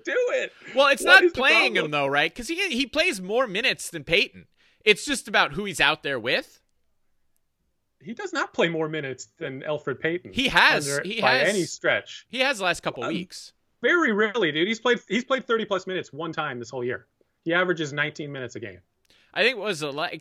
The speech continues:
Speaker 2: the last, maybe not, maybe not against Miami, but I think the two games prior to that, he had more minutes than Peyton.
Speaker 1: I think there's been a couple, there's been a handful of games where he's played more minutes than Peyton, but he does not play more minutes than,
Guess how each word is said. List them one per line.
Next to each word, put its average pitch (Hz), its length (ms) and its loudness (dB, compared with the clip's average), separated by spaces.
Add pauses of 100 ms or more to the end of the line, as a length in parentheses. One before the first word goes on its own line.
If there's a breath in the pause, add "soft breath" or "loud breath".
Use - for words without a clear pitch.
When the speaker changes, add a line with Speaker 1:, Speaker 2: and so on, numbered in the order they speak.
Speaker 2:
the 214 120 -6
last, 226 460 -2 (280)
maybe 180 240 -6
not, 170 220 -4 (460)
maybe 180 200 -6
not 185 160 -2
against 147 300 -8
Miami, 117 600 -6 (100)
but 135 80 0
I 151 80 2
think 202 180 -8
the 160 80 -14
two 226 220 -10
games 180 260 -8
prior 147 280 -2
to 113 40 -6
that, 98 160 -4
he 107 120 -6
had 104 120 -6
more 101 140 -14
minutes 92 320 -14
than 90 100 -20
Peyton. 76 380 -14 (1500)
Speaker 1:
I 160 60 0
think 240 220 -6
there's 143 160 2
been 165 100 0
a 135 80 -4
couple, - 280 -4
there's 160 180 -2
been 160 240 0
a 131 160 -2
handful 151 420 -4
of 113 60 -8
games 123 340 -4
where 113 80 -4
he's 110 160 -4
played 117 220 -2
more 104 120 -6
minutes 110 300 -6
than 98 120 -16
Peyton, 143 360 -4
but 110 100 -6
he 135 60 -4
does 117 180 -2
not 123 300 0
play 123 300 0
more 101 180 -12
minutes 101 440 -14
than, 92 280 -18